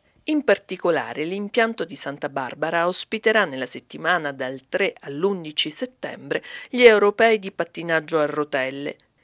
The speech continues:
un evento che porterà in città circa trecento tra atleti e accompagnatori provenienti da venti paesi europei.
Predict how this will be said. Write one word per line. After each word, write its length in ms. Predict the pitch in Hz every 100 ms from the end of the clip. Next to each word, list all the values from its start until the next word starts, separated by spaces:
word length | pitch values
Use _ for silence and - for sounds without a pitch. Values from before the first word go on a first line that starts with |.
| _ _
un 140 | 262 262
evento 340 | 247 240 247
che 120 | 214
porterà 420 | - 156 - 156
in 140 | 165 165
città 560 | 170 - - 180 175 -
circa 560 | - 202 190 - 151
trecento 720 | 151 - 151 - 165 202 220 226
tra 200 | - 135
atleti 560 | - - 233 285 285
e 80 | 254
accompagnatori 1080 | 208 - 185 185 175 170 165 143 135 139 - - - _
provenienti 720 | - 220 190 190 226 262 247
da 200 | 226 147
venti 400 | 143 214 262 202
paesi 480 | - 143 135 151 165
europei. 640 | 165 156 135 - 101 107